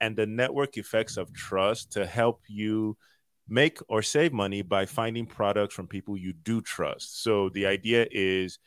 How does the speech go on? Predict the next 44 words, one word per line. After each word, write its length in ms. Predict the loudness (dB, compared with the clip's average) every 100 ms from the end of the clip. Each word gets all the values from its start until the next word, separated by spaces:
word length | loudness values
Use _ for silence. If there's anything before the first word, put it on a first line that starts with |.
| _ _ _ _
you 220 | -4 0 4
love 240 | 4 4
using 340 | 0 -2 -4
Airtable, 720 | 0 2 2 0 -4 -4 -8 -4
or 180 | -4
you 200 | -2 -2
love 280 | 2 4 4
using, 760 | 0 -4 -4 -4 -4 -6 -10 -14 _ _ -2
I 120 | 0
don't 160 | 0 -2
know, 160 | -4
let's 240 | 0 0 -2
even 220 | -6 -4
say 180 | -2 0
AppSumo, 720 | 2 0 -2 -2 0 -2 -4 -10 -20 -20 _
and 240 | -2 -2
you 180 | -2 -4
have 280 | 0 0 2
a 60 | 0
referral 680 | -4 -2 4 6 6 2 -4 -14 -16
link, 300 | -10 -8 -10 -6
right? 260 | 0 0 0
Well, 240 | 0 0
there's 160 | 2 4
always 240 | 4 4
this 200 | 2 -2 0
awkwardness 760 | 4 4 4 -2 -2 -4 -4 -6
when 140 | -10 -8
people 260 | -6 -6 0
ask 280 | 2 2 -2
you, 80 |
"How 160 | 2 2
did 160 | 2 -2
you 80 |
build 240 | 0 0 0
this 160 | -4
project 400 | -2 -2 -2 -6
or 100 | -8 0
that 240 | 2 2
project?" 480 | -2 -6 -6 -14 -20 _ _ _ 0
Well, 280 | 6 8 6
with 180 | 0
Launch 320 | 2 4 4 2
Stash, 420 | 0 2 0